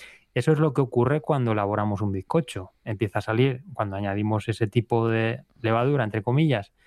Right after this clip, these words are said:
añade-, eh, empieza a salir dióxido de carbono y queda ahí retenido y por eso el bizcocho, pues, se hace más esponjoso.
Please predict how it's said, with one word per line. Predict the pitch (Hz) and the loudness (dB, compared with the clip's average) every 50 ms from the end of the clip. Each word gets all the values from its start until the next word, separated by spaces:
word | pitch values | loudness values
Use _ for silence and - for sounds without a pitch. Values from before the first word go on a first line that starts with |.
| _ _ _ _ - | _ _ _ _ -4
añade-, | 117 110 107 104 104 110 127 - - | -2 0 2 2 2 0 0 0 0
eh, | 110 110 107 101 98 104 123 | 0 0 2 0 0 0 0
empieza | 117 110 104 120 107 - 120 | 0 2 2 0 0 -2 -4
a | |
salir | - - 123 127 143 139 117 127 - | -2 2 4 4 4 4 2 0 -2
dióxido | 117 113 113 117 - - - 127 123 123 127 | 0 0 0 0 -2 0 2 2 4 4 2
de | 127 127 | 2 0
carbono | 139 139 139 139 147 151 151 160 190 190 _ - - - - _ _ _ | -2 -2 0 0 2 2 2 0 -2 -4 _ -14 -20 -20 -20 _ _ _
y | - 113 | -4 -4
queda | 98 - 113 107 110 110 | -2 0 0 0 2 2
ahí | 110 | 0
retenido | 110 113 110 - - 113 117 117 117 123 | 0 0 -2 0 0 2 2 4 4 4
y | 143 | 4
por | 139 - - 107 107 | 2 2 0 -2 -2
eso | 101 - 117 | -2 -2 -2
el | 107 101 | 0 0
bizcocho, | 107 98 - - - 107 101 - - - 123 117 | 0 -2 -2 -2 -2 -2 -2 0 0 -2 -2 0
pues, | - 117 101 - | 0 -2 -2 0
se | - | -2
hace | 110 101 - 120 | -2 0 0 0
más | 110 110 110 | 0 0 0
esponjoso. | - 113 - - - 98 90 - - 101 - - - | -2 -4 -4 -2 -4 -4 -4 -2 -2 -4 -4 -4 -16